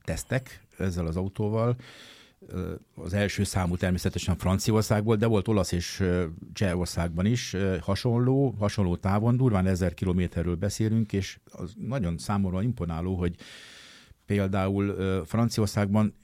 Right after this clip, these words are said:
elég sok autópályás rész is volt benne, persze százharminc kilométerre volt beállítva a limit, ö, és a közúti közlekedés és a, a autópályás közlekedés együttvéve ezer kilométert tett ki, és összesen kétszer kellett megállni,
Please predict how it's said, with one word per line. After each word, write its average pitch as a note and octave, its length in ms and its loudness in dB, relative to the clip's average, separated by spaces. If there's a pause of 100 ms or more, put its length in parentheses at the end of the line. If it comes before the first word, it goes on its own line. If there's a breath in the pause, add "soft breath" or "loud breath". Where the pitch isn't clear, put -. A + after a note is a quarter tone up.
elég G2 280 -2
sok - 180 -4
autópályás F2 560 -2
rész F2 200 -2
is F2+ 100 -2
volt F2+ 200 -2
benne, F#2+ 380 2 (180)
persze G2 240 -2
százharminc F#2+ 500 0
kilométerre F#2 540 0
volt F2 200 0
beállítva F2 480 -2 (320 loud breath)
a E2+ 320 -4 (360 loud breath)
limit, F#2 460 0 (580 loud breath)
ö, F2+ 360 0
és F#2+ 340 -4
a F#2+ 220 -2
közúti G#2 360 2
közlekedés G2+ 500 0
és - 120 -6
a, F#2 80 0 (520)
a F#2+ 160 -2
autópályás G2 500 0
közlekedés F#2+ 460 0
együttvéve F#2+ 880 0
ezer G2+ 280 0
kilométert F#2 500 0
tett F#2+ 220 -2
ki, - 120 -4
és G2+ 280 0
összesen F#2 420 -2
kétszer F2 340 -4
kellett D#2+ 300 -6
megállni, D2+ 500 -4